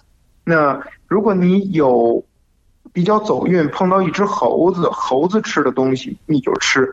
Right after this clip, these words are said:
你碰到一只兔子，兔子吃的东西你就吃。当然，这个，嗯，呃，这个咱们不是专家了，但是通过说这个是什么意思呢？就是说明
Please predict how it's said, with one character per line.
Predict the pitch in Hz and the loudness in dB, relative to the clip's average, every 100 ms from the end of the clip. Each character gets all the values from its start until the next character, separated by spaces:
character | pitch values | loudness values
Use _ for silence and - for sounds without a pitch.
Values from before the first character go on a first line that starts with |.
| - - - | -6 -20 -8
你 | 151 | -4
碰 | - | 0
到 | 196 185 | 0 2
一 | |
只 | 165 | 0
兔 | 196 - 247 156 123 | -2 0 2 2 0
子， | - - | -6 -8
兔 | - 220 | -2 -2
子 | 139 | 0
吃 | 131 139 | -2 0
的 | 135 | -2
东 | 127 131 | 0 0
西 | 127 - | 0 -2
你 | - 127 | 0 0
就 | 131 - | 2 -2
吃。 | - 131 123 - _ _ - | -2 -2 -2 -4 _ _ 0
当 | 196 | 2
然， | 156 147 - _ | 2 0 -8 _
这 | - 214 | -2 2
个， | 139 131 - - _ - | 2 0 -2 -10 _ -4
嗯， | 160 156 - _ _ _ | -2 -2 -6 _ _ _
呃， | - 135 127 | -2 0 2
这 | 127 156 | 0 0
个 | 131 | 0
咱 | 131 - | 0 -2
们 | 143 135 | 0 -2
不 | - 143 | -2 -4
是 | 143 | -4
专 | - 139 | -2 -2
家 | 139 147 143 | 0 2 0
了， | 123 - | -2 -2
但 | 156 | -2
是 | 135 - _ _ _ _ | -2 -4 _ _ _ _
通 | - | -2
过 | 196 | 0
说 | 160 - 180 | 0 0 0
这 | 208 156 | 0 0
个 | 139 117 - | 0 -2 -4
是 | - 156 | -10 -6
什 | 139 | -2
么 | 143 | 0
意 | 185 180 | 2 0
思 | - | 0
呢？ | 131 | -2
就 | 127 160 | 0 -2
是 | |
说 | 127 170 | 0 0
明 | 156 | 0